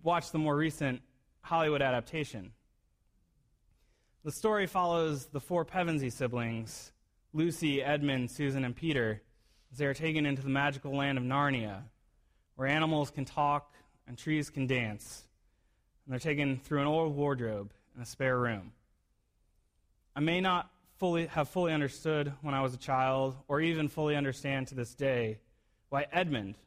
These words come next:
happens to be my favorite of the Pevensey children. But there are a variety of reasons why I do resonate with Edmund.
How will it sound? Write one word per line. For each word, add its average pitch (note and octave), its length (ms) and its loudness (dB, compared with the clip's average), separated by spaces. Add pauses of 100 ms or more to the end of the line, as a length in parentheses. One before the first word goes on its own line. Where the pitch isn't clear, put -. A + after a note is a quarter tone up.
(340)
happens C#3 460 0
to C#3 80 -8
be C3+ 120 0
my C#3 260 2
favorite A#2+ 440 -2 (180)
of B2 120 -8
the A#2 80 -6
Pevensey A#2 420 -2
children. G2+ 460 -6 (1500)
But D3 100 -6
there E3+ 120 4
are E3 40 4
a D#3 40 0
variety F3 480 4
of C#3 100 -2
reasons C#3 380 2
why C3+ 140 4
I B2+ 60 2
do C3 220 0
resonate B2 500 0 (440)
with A#2+ 160 -6
Edmund. G2+ 400 -8